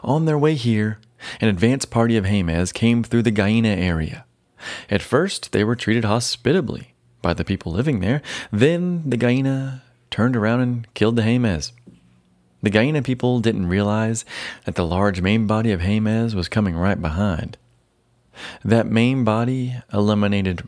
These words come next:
all of Gaina, maybe in only a few days." End quote. If what I speculated earlier is true,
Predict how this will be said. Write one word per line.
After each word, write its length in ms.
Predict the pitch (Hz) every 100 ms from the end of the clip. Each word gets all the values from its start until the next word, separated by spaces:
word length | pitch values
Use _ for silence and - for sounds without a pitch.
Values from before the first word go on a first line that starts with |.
| -
all 440 | 101 90 80 80 82
of 300 | 82 - -
Gaina, 360 | 80 76 76 - _ _ _ _ _ -
maybe 360 | 95 107 110
in 200 | 95 87
only 320 | 92 92 90 80
a 100 | 73
few 220 | 92 87
days." 440 | 82 85 80 - - _ _ _ _ _ _ -
End 200 | 98 80
quote. 240 | - 80 - _ _ _ _ _ _ _ _ _ _ _ _ _
If 480 | 110 92 85 - - _ _ _ _ _ _ -
what 500 | 92 90 120 156 -
I 140 | 123
speculated 640 | 120 - 104 - 113 117 95
earlier 680 | 101 113 123 131 143 135 - - -
is 460 | 92 85 80 78 -
true, 400 | - 98 110